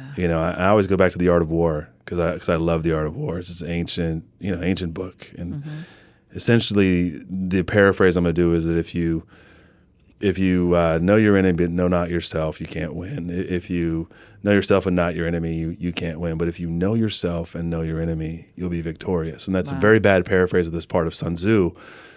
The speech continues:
Speaker 1: Apologies on that, but, um, it's not a direct quote. But essentially, I think that that principle is tried and true. Like, I think
Speaker 2: Yes.
Speaker 1: we should be, be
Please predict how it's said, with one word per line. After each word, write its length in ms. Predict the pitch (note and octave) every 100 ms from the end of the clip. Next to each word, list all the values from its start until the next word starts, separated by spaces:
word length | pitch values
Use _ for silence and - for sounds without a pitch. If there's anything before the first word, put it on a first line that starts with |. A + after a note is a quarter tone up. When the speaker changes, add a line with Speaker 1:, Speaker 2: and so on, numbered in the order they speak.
| _ _ -
Speaker 1:
Apologies 380 | - G#2 G2
on 140 | F2+ F2
that, 280 | E2 E2 E2
but, 120 | F2+
um, 100 | F2+
it's 120 | F2
not 80 | G2+
a 40 | F2+
direct 220 | F2 -
quote. 200 | G#2+ F2+
But 140 | F2+ C2+
essentially, 480 | - C#3+ - G#2 F#2 -
I 120 | G2
think 240 | G2+ A#2+ F#2
that 240 | G2 F#2 _
that 240 | G2 G2+ -
principle 640 | - A2+ - G#2 E2+ D2+
is 120 | D#2
tried 220 | - F2+ D#2+
and 100 | D#2
true. 280 | - G#2+
Like, 220 | D#2+ E2 D#2+
I 60 |
think 220 | F2+ F#2+ F2
Speaker 2:
Yes. 80 |
Speaker 1:
we 140 | F#2 G2
should 760 | - - - G#2+ G#2+ F2+ D#2+ - _ _ - _ _ _
be, 280 | - F2 E2+ _ F#2+ F2+ E2+
be 500 | F2+ E2+ E2 F2